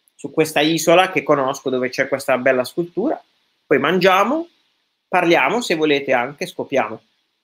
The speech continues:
ok? Senza ridere, se io adesso avessi fatto la risatina, avrei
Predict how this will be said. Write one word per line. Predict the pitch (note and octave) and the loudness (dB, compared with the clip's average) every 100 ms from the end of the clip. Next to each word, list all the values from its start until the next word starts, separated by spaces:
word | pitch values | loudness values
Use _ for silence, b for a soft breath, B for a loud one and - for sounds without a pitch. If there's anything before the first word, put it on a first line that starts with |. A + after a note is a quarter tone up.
| _ | _
ok? | - - C#3 A#2 - _ _ _ _ _ _ _ _ _ _ | -12 -4 -2 -4 -12 _ _ _ _ _ _ _ _ _ _
Senza | - - E4 D#4 A#3+ | -6 -2 0 2 2
ridere, | C4+ A3+ D#3 D3 C3 A#2 | 2 2 2 4 2 0
se | - A#3 | -4 -2
io | D#4+ | 2
adesso | C4+ A#3+ - | 2 2 0
avessi | E3+ D#3+ - D3+ | -2 -2 -4 -6
fatto | G3 G#3+ E3+ | -4 -2 0
la | D3+ | 0
risatina, | D3 D3 D3 C3+ D#3+ C#3 B2+ B2 C#3+ - | 0 -2 -4 -4 -8 -12 -10 -10 -12 -6
avrei | A3+ A#3+ A3+ C#3+ C3 C#3+ G3 | -4 0 2 2 2 -2 -4